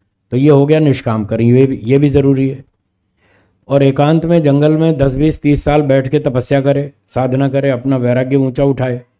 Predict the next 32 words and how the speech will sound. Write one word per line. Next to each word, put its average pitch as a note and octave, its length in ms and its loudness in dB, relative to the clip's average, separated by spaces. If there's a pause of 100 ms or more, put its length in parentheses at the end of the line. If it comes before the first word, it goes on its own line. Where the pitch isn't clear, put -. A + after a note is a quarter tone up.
(200)
समाधि A#2+ 400 0
लगाए, B2 380 0 (720)
वो C#3 120 2
उपासना C3+ 560 0
है, C#3+ 140 0
शुद्ध C3+ 280 -2
कर्म, C3 320 -4
शुद्ध D3+ 260 -4
उपासना, A#2 460 -2 (720)
वो A#2 160 -2
भी D3+ 120 2
ज़रूरी D3+ 380 2
है। C3+ 200 -6 (840)
और C3 160 0
इन E3 180 2
दोनों C#3 280 2
के C#3+ 120 0
लिए D#3+ 180 4
शास्त्र C#3 400 -2
पढ़ना C#3+ 320 0
सबसे A#2 340 -2
पहले A#2+ 280 2
ज़रूरी B2 440 0
है, B2 80 -8 (220)
क्योंकि C3 240 -2
ज्ञान C3+ 360 0
के D3 100 2
बिना D3 240 0
कर्म D3 260 -2
उपासना C3+ 400 0
होगा C#3+ 300 2
नहीं। D3+ 220 -2